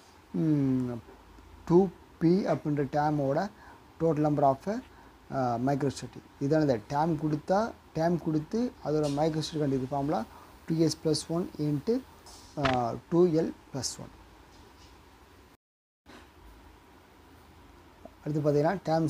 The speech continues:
symbol கொடுத்து எப்படி வந்து, ஆ, microstate கண்டுபிடிக்கிறது? டேர்ம் symbol. டேர்ம்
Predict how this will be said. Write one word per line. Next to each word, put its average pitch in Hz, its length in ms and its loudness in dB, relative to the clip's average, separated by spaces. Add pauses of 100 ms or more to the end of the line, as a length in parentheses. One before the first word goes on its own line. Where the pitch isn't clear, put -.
(120)
symbol 156 240 4
கொடுத்து 143 400 0
எப்படி 143 260 2
வந்து, 139 360 0 (640)
ஆ, 123 220 -6
microstate 139 400 -2
கண்டுபிடிக்கிறது? 123 480 -4 (120)
டேர்ம் 135 200 -2 (120)
symbol. 117 280 -6
டேர்ம் 143 140 -2